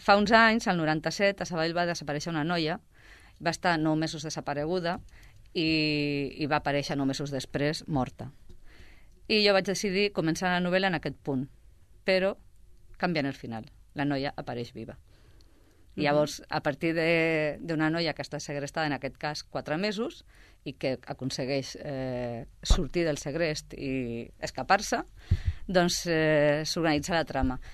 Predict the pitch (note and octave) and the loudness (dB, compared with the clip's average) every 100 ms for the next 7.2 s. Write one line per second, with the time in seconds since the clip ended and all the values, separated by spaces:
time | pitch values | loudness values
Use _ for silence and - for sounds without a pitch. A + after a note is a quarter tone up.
0 | - F#3 G#3 B3 G#3 G3+ - G3+ F#3+ G3+ | -2 2 4 6 4 0 0 2 4 4
1 | F3 F3 G3 G3 D#3+ C#3+ C#3+ - C3+ - | 2 4 2 4 2 2 0 0 -2 0
2 | E3 E3 D#3+ D#3+ - D3 C#3 D3 D#3 D#3+ | 0 2 2 2 -4 -4 -4 -4 -2 0
3 | D3+ C#3+ C#3 - D3 D#3+ E3+ D#3+ C#3+ - | 2 2 0 -2 -2 0 -2 -4 -6 -4
4 | E3 E3 C#3+ C3 B2 C3 C3 C#3 C#3 C3 | 0 0 -2 -6 -8 -6 -4 -2 -2 -4
5 | F2+ C#3+ C3 B2+ - C3+ C3 B2+ C#3 C#3 | -6 -6 -6 -6 -8 -4 -4 -4 -8 -10
6 | C3 C3 B2+ B2+ B2+ C3 C#3 - C#3+ F3+ | -8 -8 -8 -10 -12 -14 -14 -10 -6 -2
7 | F#3+ | -2